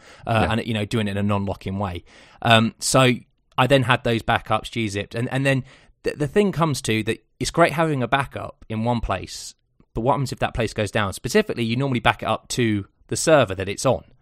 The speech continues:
Speaker 1: Because it's
Speaker 2: Yeah.
Speaker 1: the, you know, it's the place that, you know, that it's, it's closest to.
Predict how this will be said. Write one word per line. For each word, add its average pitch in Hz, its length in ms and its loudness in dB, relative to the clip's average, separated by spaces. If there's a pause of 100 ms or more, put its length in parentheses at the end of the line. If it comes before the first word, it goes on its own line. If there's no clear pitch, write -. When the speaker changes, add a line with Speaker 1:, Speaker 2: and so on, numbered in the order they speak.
Speaker 1:
Because 113 220 -2
it's 113 100 6
Speaker 2:
Yeah. 107 180 4
Speaker 1:
the, - 80 -6
you 117 80 -2
know, 98 100 -2
it's 95 120 -6
the - 100 -10
place 120 320 0
that, 107 160 -4
you 113 60 0
know, 98 200 0
that 98 180 -4
it's, - 140 -8 (140)
it's 117 100 -6
closest 135 480 0
to. - 160 -6